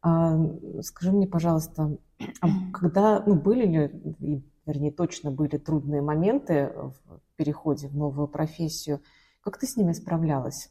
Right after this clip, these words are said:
Speaker 1: помимо поддержки друзей и семьи?
Speaker 2: М, наверное, это нежелание возвращаться в найм.
Speaker 1: Мгм.
Speaker 2: <laughs> А, я, зная себя, я могу сказать, что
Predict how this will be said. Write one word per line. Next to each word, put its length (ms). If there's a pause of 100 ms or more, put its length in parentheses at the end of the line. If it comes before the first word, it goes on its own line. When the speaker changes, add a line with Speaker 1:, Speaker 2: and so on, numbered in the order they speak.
Speaker 1:
помимо 420
поддержки 640
друзей 520
и 120
семьи? 540 (360)
Speaker 2:
М, 540 (240)
наверное, 440
это 140
нежелание 580
возвращаться 680
в 80
найм. 300 (520)
Speaker 1:
Мгм. 640 (100)
Speaker 2:
<laughs> 120 (1000)
А, 500 (100)
я, 560 (240)
зная 320
себя, 360
я 120
могу 140
сказать, 380
что 600